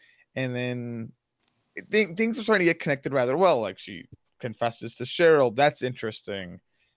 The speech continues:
And we see these flashbacks, and the flashbacks are so good in this episode. Okay, from Saul's cold feet to him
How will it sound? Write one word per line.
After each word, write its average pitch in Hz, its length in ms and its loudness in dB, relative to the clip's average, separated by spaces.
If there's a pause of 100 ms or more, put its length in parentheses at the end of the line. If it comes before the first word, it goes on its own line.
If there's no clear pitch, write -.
(220)
And 120 600 -6
we 120 80 -8
see 131 180 -8
these 120 240 -10
flashbacks, 143 640 2
and 143 100 -8
the 143 40 -6
flashbacks 180 800 -4 (140)
are 131 60 -8
so 151 300 -4
good 127 420 -4
in 110 60 -14
this 101 160 -12
episode. - 420 -16
Okay, 117 240 -12
from 98 220 -12 (460)
Saul's 127 320 -2
cold 123 280 -4
feet 165 440 -4
to - 80 -12
him 120 420 -8